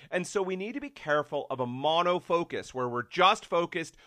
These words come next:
on one thing. If I could just solve this one thing, if you find all of your energy or attention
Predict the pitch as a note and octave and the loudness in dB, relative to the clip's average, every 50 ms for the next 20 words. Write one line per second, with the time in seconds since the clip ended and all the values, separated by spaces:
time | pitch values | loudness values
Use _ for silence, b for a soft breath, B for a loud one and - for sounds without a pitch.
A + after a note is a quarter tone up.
0 | B B B C#3+ C#3 C3 A#2+ A#2 A#2+ C#3 E3 F#3 G3 G3 F#3+ - G3 F#3+ F3 D3 | B B B 2 2 2 0 -4 0 2 4 4 4 2 0 -2 0 2 2 2
1 | A#2+ - D3 C#3+ C#3 C#3+ A#2+ - - A3+ G#3+ G#3 - - - A3+ G3+ G3+ G#3 F#3+ | 0 0 0 0 0 -2 -6 0 2 2 2 2 0 0 2 4 6 6 4 4
2 | D#3 F3 D#3 - C#3+ C3+ C3 C#3+ F3 G3 G#3+ A3 A3 G#3+ G3+ b b b b _ | 0 -4 -6 -6 -10 -12 -8 -2 2 4 4 4 4 2 -4 b b b b _
3 | - G#3 A3 G#3 F3 D3+ C#3+ - F3+ F#3 - F3 F3+ F#3+ F3+ - - - D#3+ E3+ | 0 2 2 4 2 0 -2 -4 -8 -12 -6 -2 -2 -2 -2 -2 0 2 2 2
4 | G#3 A3 G#3 G#3+ G3+ - F3+ F3 E3+ F3 F3+ D#3+ - - F3 D#3+ - C#3+ B2+ B2 | 2 2 2 0 0 0 0 -2 -2 -2 -4 -6 -6 -8 -8 -6 -2 -2 -2 -2
5 | - - G3 G#3+ A#3 - - A#3+ A#3 B3 A3 | 0 -2 -2 -2 -2 -2 -4 -4 -4 -4 -10